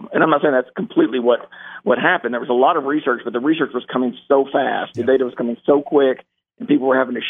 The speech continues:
Speaker 1: shift and, and change. And, you know, even, even those, you know, physicians on the front lines were like, "Okay, what's new today? You know, what's, what's changed today? What medicine do we use now? What doesn't work?" Those sorts of things. So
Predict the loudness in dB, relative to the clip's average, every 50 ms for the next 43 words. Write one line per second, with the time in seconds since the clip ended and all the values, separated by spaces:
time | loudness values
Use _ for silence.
0 | -2 2 4 4 4 4 0 -4 _ -8 -6 -6 -6 -6 -8 -8 -6 -2 0 2
1 | 2 2 2 2 0 0 0 0 0 -2 -4 -6 _ _ _ _ _ _ _ _
2 | 0 2 2 4 4 4 2 2 0 0 0 -2 -2 -2 0 0 0 2 4 4
3 | 4 2 0 -2 -6 -6 -4 -2 -2 -2 -2 -4 -4 -2 -2 -2 -2 -2 -2 -2
4 | -2 -2 0 2 2 2 2 2 2 2 2 0 -2 -4 -4 -2 -2 -2 -2 -2
5 | -2 0 0 2 2 0 0 -2 -2 -2 0 0 0 2 2 4 4 2 0 -2
6 | -8 _ _ -14 -8 -6 -4 -2 -2 -2 -4 _ _ _ -20 -20 -6 -2 -2 -2
7 | -2 -2 -2 0 0 0 0 0 0 2 4 4 4 4 2 2 0 -2 -2 -4
8 | -2 0 0 0 0 0 -2 -2 -2 0 2 2 2 2 0 0 2 0 0 0
9 | 0 -2 -2 -2 -2 -2 0 2 2 2 0 -2 -4 _ _ _ _ _ _ _
10 | _ _ 0 2 2 2 0 -2 -2 -2 -4 -6 -4 -2 -2 0 0 -2 -2 -2
11 | 0 2 2 2 2 0